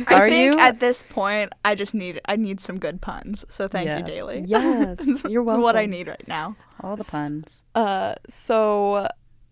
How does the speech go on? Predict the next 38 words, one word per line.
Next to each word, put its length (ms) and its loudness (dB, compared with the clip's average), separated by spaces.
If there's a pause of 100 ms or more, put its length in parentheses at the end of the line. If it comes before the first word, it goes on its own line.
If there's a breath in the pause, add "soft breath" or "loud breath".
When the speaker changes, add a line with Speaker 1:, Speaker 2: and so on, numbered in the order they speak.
(200)
Speaker 3:
o-, 320 2
across 360 -8
the 100 -8
pond 320 -8
here 280 0
in 160 -2
America, 760 -2 (100)
Speaker 1:
Mm-hmm. 180 -10
Speaker 3:
we 120 -2
do 180 -2
have 320 0
our 160 -2
very 300 -4
own 180 -6
magical 420 -10
school. 480 -10
Speaker 1:
Ooh. 320 -10
Speaker 3:
Uh, 320 -4
it 140 -6
is 220 -6
very 340 0
much 240 -8
reflection 800 -10
of 320 -8
Hogwarts 880 -8
in 160 -6
that 180 -4
it 120 -8
Speaker 2:
Mm-hmm. 100 -10
Speaker 3:
has 220 -6
a 80 -8
weird 360 -6
name 480 -8
and 120 -8
it 100 -10
even 220 -6
has 260 -10
houses. 720 -8